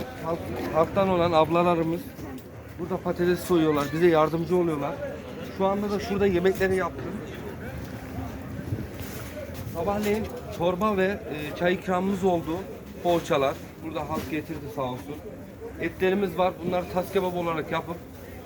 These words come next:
buradaki vatandaşlara, çalışanlara, polislere, emektarlara, herkese vereceğiz.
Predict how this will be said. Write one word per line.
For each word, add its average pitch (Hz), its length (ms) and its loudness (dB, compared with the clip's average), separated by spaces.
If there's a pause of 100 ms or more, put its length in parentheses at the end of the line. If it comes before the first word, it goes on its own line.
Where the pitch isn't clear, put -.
(100)
buradaki 190 380 -2
vatandaşlara, 170 680 0
çalışanlara, 165 800 2 (520)
polislere, 175 540 4
emektarlara, 170 680 2
herkese 180 500 2
vereceğiz. 156 460 2